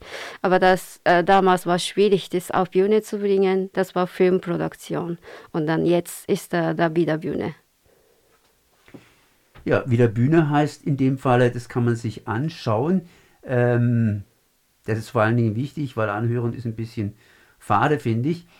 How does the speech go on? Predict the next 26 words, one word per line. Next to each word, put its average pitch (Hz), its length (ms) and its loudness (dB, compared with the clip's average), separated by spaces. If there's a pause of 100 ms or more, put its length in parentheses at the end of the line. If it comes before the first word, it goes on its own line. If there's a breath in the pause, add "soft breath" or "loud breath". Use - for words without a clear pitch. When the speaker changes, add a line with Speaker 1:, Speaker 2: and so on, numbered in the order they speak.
(300 soft breath)
Speaker 2:
Aber, 120 480 2
äh, 117 180 -2
wann 107 300 -2
kann 147 160 -2
man 147 80 0
sich 131 160 -6
das 131 100 -14
anschauen 123 380 -2
und 101 140 -4
wie 170 100 -6
kann 147 160 -2
man 117 100 0
sich - 120 -18
das 98 180 -8
Ganze 92 300 -4
anschauen? 131 580 -4 (340 soft breath)
Im 131 220 0
E-Werk, 131 460 0
ich 117 80 -6
nehme 113 200 0
an, 123 280 -2
wieder 120 160 -2
mal 110 160 0
ein 107 100 -6
bisschen 113 380 -6
auseinander 113 760 -4